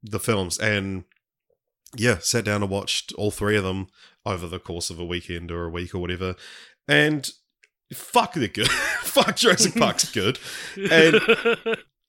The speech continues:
Speaker 1: like, yeah, it, it is one of those things that it's just, I, I'm just fully real, you know, you, you watch the film and you go like, "Oh, no," like, it's one of those films that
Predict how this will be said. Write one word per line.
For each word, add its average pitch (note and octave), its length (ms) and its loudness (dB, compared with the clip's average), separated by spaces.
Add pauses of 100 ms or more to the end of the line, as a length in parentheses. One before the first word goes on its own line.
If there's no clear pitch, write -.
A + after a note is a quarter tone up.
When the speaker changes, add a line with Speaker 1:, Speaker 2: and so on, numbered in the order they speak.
Speaker 1:
like, D#3+ 320 6
yeah, C#3 260 4
it, E3 100 4
it E3 120 8
is E3+ 120 2
one E3 120 2
of C#3 40 -8
those B2 160 2
things A2+ 300 0
that A2 260 -2
it's B2 220 -2
just, - 300 0 (140)
I, C3 140 4
I'm B2+ 120 -2
just C#3 220 2
fully C3 760 2 (420)
real, A#2+ 460 4
you A2 180 0
know, G#2 80 2
you, F#2 200 0
you A2+ 220 -2
watch A#2 280 0
the A2 80 -4
film G2+ 260 0
and F#2+ 100 -4
you F#2 100 -6
go F#2+ 140 0
like, F#2+ 160 -2 (140)
"Oh, C3 400 6
no," G2+ 180 -2
like, A2+ 320 -2
it's A#2+ 220 -2
one C3 120 2
of B2 60 2
those A#2 120 2
films G2+ 200 -2
that - 100 -14